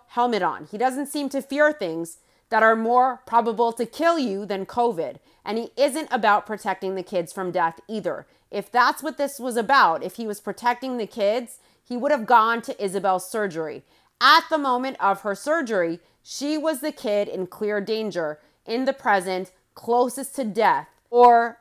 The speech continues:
at the most risk for a serious health complication. He likes to see himself,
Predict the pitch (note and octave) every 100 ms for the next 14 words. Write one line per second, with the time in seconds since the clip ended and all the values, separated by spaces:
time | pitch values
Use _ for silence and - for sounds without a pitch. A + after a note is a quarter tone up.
0 | _ G#3+ G#3+ A3+ A3 A3 A#3 B3+ C#4+ -
1 | - _ G3 A3 B3+ G3+ - - _ -
2 | G#3+ F3+ G#3 - B3+ B3 B3 B3 B3 -
3 | - G#3 G3+ G3+ G3+ _ _ - G3 F#3
4 | F#3+ A3 F#3+ F3 D3 B2 _ _ _ _
5 | _ - D#4 E4 - _ A#3+ C#4 D#4+ -
6 | - D4+ - E4 F#4 D#4+ C#4 C#4 A#3+ A#3+
7 | A#3+